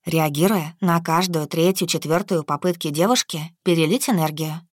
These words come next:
Поначалу-то практически ничего не получалось, ровно до тех пор, пока успокоенная и подбодрённая соседка Янка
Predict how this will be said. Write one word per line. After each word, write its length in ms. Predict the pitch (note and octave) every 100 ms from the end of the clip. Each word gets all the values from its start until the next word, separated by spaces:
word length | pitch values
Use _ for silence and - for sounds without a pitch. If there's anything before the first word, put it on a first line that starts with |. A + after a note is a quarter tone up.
| _ _ _ _
Поначалу-то 680 | F#3 F3 D#3 - G3 A#3+ F3+ D#3+ - -
практически 680 | F#3 F3 - F#3+ A#3+ -
ничего 380 | C4 A#3 - F3+
не 120 | F#3
получалось, 720 | F#3+ G#3+ B3 - F#3+ D#3 E3+ - _
ровно 440 | - F3 G3 G3 E3
до 120 | D#3+
тех 260 | D#3 D#3+ -
пор, 340 | E3 G#3+ - _
пока 280 | - F3+ F3+
успокоенная 880 | F3 - D#3 - G3 A#3 F3 D#3 E3
и 120 | G#3+
подбодрённая 760 | G3 F3+ E3+ E3+ F3 G3 G#3+ F#3
соседка 420 | E3+ E3 F3+ -
Янка 500 | D3+ F#3+ C#4+ G3 E3+